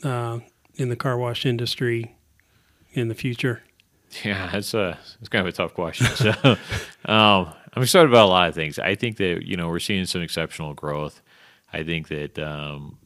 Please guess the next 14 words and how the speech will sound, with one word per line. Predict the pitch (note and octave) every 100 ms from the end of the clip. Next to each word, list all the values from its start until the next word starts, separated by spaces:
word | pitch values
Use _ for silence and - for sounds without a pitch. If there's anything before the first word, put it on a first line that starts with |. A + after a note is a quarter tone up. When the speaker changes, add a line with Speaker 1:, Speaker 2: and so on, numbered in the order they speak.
| -
Speaker 2:
you | -
know, | E2 D#2+ D#2
that, | D2+ -
that | D#2 D2+ - _ _ - G1+ -
as | F2+ E2+
an | F2+
industry, | G2 F#2 F#2
we're | E2
seeing | E2 E2
some | - E2
exceptional | - D#2+ - D#2
growth, | D#2 D2+ -
but | E2
I, | B1+ -